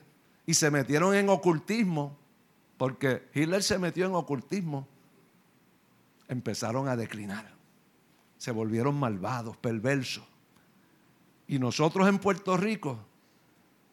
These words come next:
como nación, hemos visto este deterioro y este declinar social en nuestra nación.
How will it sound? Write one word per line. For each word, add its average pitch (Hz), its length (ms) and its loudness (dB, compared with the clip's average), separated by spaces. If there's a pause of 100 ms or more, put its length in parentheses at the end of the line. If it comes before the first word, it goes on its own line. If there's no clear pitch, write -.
(300)
como 127 240 -2
nación, 151 640 2 (720)
hemos 135 300 4
visto 165 300 4
este 127 240 -2
deterioro 131 680 -4 (520)
y 123 100 0
este 123 240 0
declinar 123 500 -2
social 131 420 -2
en 117 100 -4
nuestra 101 320 -6
nación. 92 320 -14